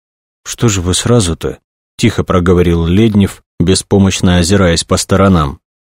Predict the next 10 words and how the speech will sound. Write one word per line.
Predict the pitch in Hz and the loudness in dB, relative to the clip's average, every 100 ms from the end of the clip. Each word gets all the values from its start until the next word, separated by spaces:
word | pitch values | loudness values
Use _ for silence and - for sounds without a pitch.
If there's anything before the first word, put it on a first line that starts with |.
| _ | _
Буров | 90 135 180 160 - - - | 0 2 2 0 -6 -18 -8
взял | 87 104 151 147 | -4 2 4 4
из | 113 | 2
его | 117 113 113 | 2 2 2
рук | 110 95 | 2 0
коробку | - 92 117 139 - 143 - _ | -2 2 2 0 -2 -2 -2 _
и | 101 | -4
поставил | 98 107 - 107 101 | -2 -2 0 0 2
на | 101 95 | 0 0
подоконник. | 98 95 90 80 65 60 - - | 0 -2 0 -4 -4 -8 -14 -20